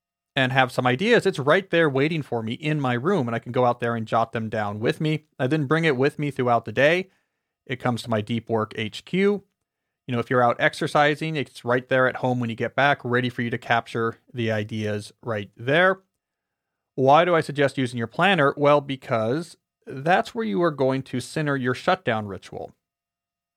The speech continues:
The shutdown complete checkbox is right there on the daily pages in your planner. You're not going to check that checkbox until you have done a shutdown ritual that includes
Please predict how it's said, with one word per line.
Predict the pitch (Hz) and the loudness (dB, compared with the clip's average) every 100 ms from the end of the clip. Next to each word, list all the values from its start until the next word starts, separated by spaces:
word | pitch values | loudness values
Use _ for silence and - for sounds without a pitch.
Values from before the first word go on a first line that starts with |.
| _ - | _ -6
The | 131 | -4
shutdown | 123 190 196 185 165 | 0 2 4 2 2
complete | 156 139 160 151 | -2 -4 -4 -4
checkbox | - 214 - 123 117 - | 0 0 2 0 0 -4
is | 120 | 0
right | 131 165 | 2 2
there | 165 151 | 2 2
on | 143 | 0
the | 123 | -2
daily | 123 131 131 | -2 0 -2
pages | 127 127 123 120 113 | -2 0 0 -2 -6
in | - 117 | -6 -4
your | 110 | -4
planner. | - 143 151 113 123 - _ _ | -4 0 0 0 -4 -8 _ _
You're | 143 131 | -2 0
not | 147 156 | 2 0
going | 147 | 0
to | 135 | -2
check | - 170 - | 2 0 2
that | - - | -2 0
checkbox | 139 - 113 123 - | -4 0 0 0 -2
until | 127 - 120 120 | -8 -2 0 0
you | 117 117 | -4 -6
have | 107 113 107 104 _ _ _ _ _ - 127 | -2 0 0 -4 _ _ _ _ _ -14 -6
done | 127 156 160 | 2 2 2
a | 143 | 0
shutdown | 185 185 170 147 | 0 2 2 2
ritual | 120 113 - 135 | -2 -4 -4 -4
that | 135 127 143 | 2 2 2
includes | 151 135 - 208 247 160 214 - - | -4 -6 -2 0 4 4 2 -4 -16